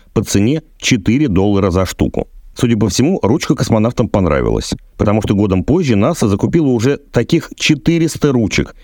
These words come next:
и даже получила скидку в сорок процентов. Поэтому каждый экземпляр обошелся в два доллара тридцать девять центов. Более того, еще через год С С С Р по аналогичной цене закупил сто ручек и тысячи картриджей с чернилами.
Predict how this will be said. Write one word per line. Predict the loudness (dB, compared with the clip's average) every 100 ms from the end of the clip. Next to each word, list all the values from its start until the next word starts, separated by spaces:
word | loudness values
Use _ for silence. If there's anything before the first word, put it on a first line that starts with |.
| -4
и | 0
даже | 2 0
получила | 0 0 2 0
скидку | 0 0 -2 0 -2
в |
сорок | 0 0 0
процентов. | -2 -2 0 -2 -2 -6 -4
Поэтому | -2 0 2 0
каждый | 0 0 2 2
экземпляр | 2 2 0 0 -2 -4
обошелся | 0 0 0 0 0
в | 2
два | 2 0
доллара | 0 0 0 0 -2 -4 -2
тридцать | 0 0 0
девять | 0 0 0
центов. | -2 -2 -2 -6 -10 -20 -4
Более | 0 2 2
того, | 0 0
еще | 2 0 2 0
через | 2 0 2
год | 0 0
С | -2 -2
С | -2
С | 0
Р | 0 -2 -2
по | -2
аналогичной | 0 0 2 2 0 0 -2
цене | 0 0 0 0
закупил | 0 0 0 0 -2
сто | -2 -2 0 0
ручек | 0 0 -2
и | 0 -2
тысячи | 0 -2 0 -2
картриджей | 0 -2 0 0 2 0 -2
с | -10
чернилами. | -2 0 2 2 2 0 -4